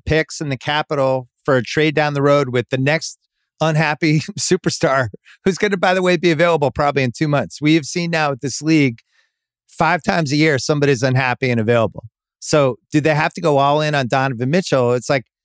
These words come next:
no, there's more stars coming. You're still a big market. You have a lot of assets. They have a lot of players people like, even people like Quickley and Grimes. Like, those guys have some value. And I, I just, I wouldn't have done it. And I, I actually thought it was smart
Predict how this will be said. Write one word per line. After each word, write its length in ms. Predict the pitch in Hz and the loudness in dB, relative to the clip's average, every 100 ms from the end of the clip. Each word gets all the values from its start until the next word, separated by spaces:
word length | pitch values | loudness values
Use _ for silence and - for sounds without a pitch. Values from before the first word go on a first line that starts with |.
| _ _ _ 156 | _ _ _ -2
no, 320 | 226 151 - _ _ _ - | 0 0 -4 _ _ _ -2
there's 180 | 156 | -2
more 160 | 170 220 | 2 0
stars 340 | - 247 214 | 0 0 0
coming. 480 | - 208 226 110 107 - _ - | 0 -2 0 0 -4 -14 _ -6
You're 80 | 139 | -2
still 220 | 175 226 | 2 2
a 40 | |
big 240 | 175 156 113 | 2 -2 0
market. 420 | 123 - 160 160 | -2 0 -2 -2
You 100 | 139 | -2
have 80 | 147 | 0
a 60 | 139 | 2
lot 180 | 160 | 2
of 60 | 196 | 2
assets. 440 | 143 147 - 170 | 0 -2 -4 -4
They 60 | - | -4
have 80 | 127 | 0
a 40 | |
lot 140 | 139 175 | 0 0
of 80 | |
players 240 | - 165 147 | -2 -2 -4
people 300 | - 147 120 | -6 -2 0
like, 300 | 120 151 - _ _ - | 0 -2 -6 _ _ -4
even 240 | 165 196 190 | -2 0 0
people 260 | 185 185 | -2 0
like 180 | 160 131 | -2 -2
Quickley 400 | - 165 190 175 | -2 -2 0 0
and 120 | 151 | 0
Grimes. 420 | 120 123 151 175 | 0 0 0 -2
Like, 120 | 147 123 | -4 -2
those 180 | 175 | -4
guys 400 | - 202 170 - _ _ _ _ _ - | 0 0 0 -6 _ _ _ _ _ -8
have 240 | 156 196 | -4 -4
some 360 | - 180 190 165 | -2 -2 0 0
value. 520 | 131 160 240 143 101 | 0 0 0 0 -2
And 100 | 113 | -4
I, 120 | 151 - | -4 -2
I 120 | 165 | -2
just, 240 | 202 170 - | -2 -4 -2
I 120 | 160 | -2
wouldn't 220 | 214 214 | 0 2
have 100 | 180 | 2
done 200 | 135 180 | 2 2
it. 160 | 143 87 - | 2 -4 -4
And 140 | 135 143 | -2 0
I, 120 | 151 | -2
I 140 | 143 170 | 0 0
actually 320 | 190 - 165 | 0 -2 -4
thought 240 | 160 160 | 0 0
it 80 | 147 | 0
was 140 | 131 - | -4 -6
smart 460 | - 139 139 127 | -6 -2 0 -2